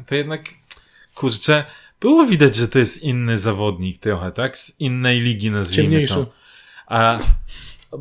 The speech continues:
Speaker 1: i poza tym, no jednak, wiesz, postrzelał trochę tych bramek, a teraz jak
Speaker 2: Dobra.
Speaker 1: na niego patrzysz, to, to dokładnie tak jak mówisz, no. O,
Speaker 2: No.
Speaker 1: o co tu chodzi, nie? Czy to jest,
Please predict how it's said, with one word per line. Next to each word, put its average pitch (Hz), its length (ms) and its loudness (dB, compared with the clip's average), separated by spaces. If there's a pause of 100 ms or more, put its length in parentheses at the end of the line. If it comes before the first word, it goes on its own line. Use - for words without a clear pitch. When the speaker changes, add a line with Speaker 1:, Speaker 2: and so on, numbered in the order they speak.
Speaker 1:
i 143 120 -2
poza 139 300 4
tym, 151 200 0
no 147 80 0
jednak, 147 420 0
wiesz, 131 280 6
postrzelał 160 600 0
trochę 127 280 2
tych 104 220 -4
bramek, 117 500 -2 (180)
a 107 140 -4
teraz 165 320 4
jak 156 100 4
Speaker 2:
Dobra. 151 140 2
Speaker 1:
na 151 60 2
niego 151 160 4
patrzysz, - 460 0
to, 175 120 0
to - 180 -18
dokładnie 190 400 0
tak 214 140 0
jak 220 200 -6
mówisz, 127 280 -2
no. 123 140 -4 (1000)
O, 143 80 -2
Speaker 2:
No. 196 260 2
Speaker 1:
o 180 80 0
co - 220 0
tu - 100 -10
chodzi, 175 420 6
nie? 151 160 6 (320)
Czy - 160 -4
to 170 100 4
jest, 190 280 4